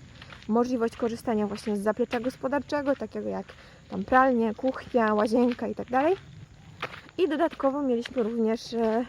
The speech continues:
częściowe wyżywienie za naszą pracę. Ja w ramach tej wymiany prowadziłam ogród i w trakcie prowadzenia tego ogrodu miałam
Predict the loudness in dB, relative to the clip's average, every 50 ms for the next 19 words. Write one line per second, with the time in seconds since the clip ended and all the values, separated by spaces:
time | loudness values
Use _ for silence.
0 | -2 -4 -4 -2 -2 -2 0 0 2 2 2 0 0 0 -2 0 0 -2 -2 -2
1 | -4 -4 -4 -4 -6 -6 -4 -6 -6 -6 -6 -8 -10 -10 -14 -20 -20 -20 -20 -20
2 | -20 -14 -6 -4 -4 0 4 6 8 10 10 10 8 6 4 2 0 0 2 2
3 | 2 0 0 -2 -2 0 0 2 2 2 2 2 0 -2 -4 -4 -6 -8 -14 -20
4 | -20 -20 -20 -20 -20 -10 -2 0 2 2 2 2 2 2 0 0 0 0 4 4
5 | 4 6 4 2 0 0 0 -2 -6 -12 -20 -20 -20 -20 -20 -20 -20 -20 -20 -20
6 | -20 -20 -20 -20 -20 -10 -2 2 4 6 6 6 6 4 2 -2 -10 -20 -20 -20
7 | -20 -14 -2 4 4 4 4 4 -6 -8 -6 -2 -2 -2 0 2 2 2 0 -2
8 | -4 -2 -2 -2 0 2 2 4 4 2 2 0 0 -2 -4 -6 -12 -20 -20 -20
9 | -20 -20 -20 -20 -20 -20 -12 -4 0 2 2 4 4 2